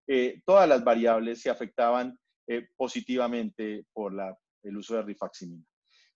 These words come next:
¿Cuál es el problema de rifaximina? Que pierde su efectividad con dosis como las que nos proponen en los seguimientos y por eso quizá necesitemos hacer retratamientos para estos pacientes. En cuanto a antidiarreicos, el único antidiarreico que, digámoslo así, está,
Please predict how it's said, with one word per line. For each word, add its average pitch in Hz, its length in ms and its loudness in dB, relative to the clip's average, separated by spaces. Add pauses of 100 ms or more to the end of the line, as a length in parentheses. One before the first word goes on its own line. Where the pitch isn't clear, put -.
(260)
¿Cuál 170 260 6
es 190 120 0
el 214 80 0
problema 190 300 2
de 202 100 2
rifaximina? 208 680 0
Que 151 120 0
pierde 165 400 2
su 156 220 -2
efectividad 139 800 2
con 135 200 -2
dosis 127 520 -2 (320)
como 117 140 -2
las 110 180 0
que 117 100 -6
nos 107 180 -8
proponen 180 500 -2
en 143 100 -6
los 120 140 -4
seguimientos 139 800 -6 (180)
y 143 140 -8
por 139 180 2
eso 165 180 -2
quizá 185 340 -2
necesitemos 123 640 -6
hacer 117 220 -6 (280)
retratamientos 107 1040 -2 (240)
para 107 180 4
estos 95 300 -6
pacientes. - 640 -14 (1700)
En 147 80 -6
cuanto 151 300 4
a - 20 6
antidiarreicos, 165 960 6
el 131 120 2
único 156 260 -2
antidiarreico 131 800 0
que, 123 140 -2
digámoslo 117 480 -2
así, 120 180 -4
está, 120 460 -2